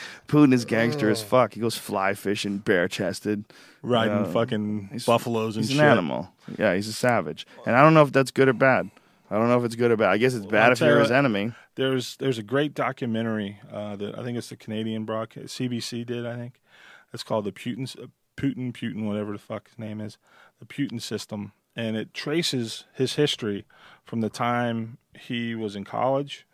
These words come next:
Speaker 2: to now and how he got to where he is. And, uh,
Speaker 1: Look at that. Greetings from Russia. <laughs>
Speaker 2: Right?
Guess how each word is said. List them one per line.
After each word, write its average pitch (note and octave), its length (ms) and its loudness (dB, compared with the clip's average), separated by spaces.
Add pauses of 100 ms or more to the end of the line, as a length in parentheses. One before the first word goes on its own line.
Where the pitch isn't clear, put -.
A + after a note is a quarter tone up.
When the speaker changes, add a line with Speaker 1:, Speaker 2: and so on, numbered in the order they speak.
(120)
Speaker 2:
to A#2 100 -6
now G2+ 340 -4 (500)
and G#2 120 -8
how B2 160 0
he A#2 120 -4
got G#2 300 0
to A2+ 80 -10
where G#2+ 200 -2
he G#2 260 -8
is. - 280 -10 (540)
And, G2+ 320 -8
uh, F#2 400 -6 (320)
Speaker 1:
Look C#3+ 120 -4
at G#2 80 -8
that. E2 260 -8 (420)
Greetings A2 400 -4
from G2 180 -10
Russia. - 340 -4 (200)
<laughs> - 180 -18
Speaker 2:
Right? D#3+ 280 -2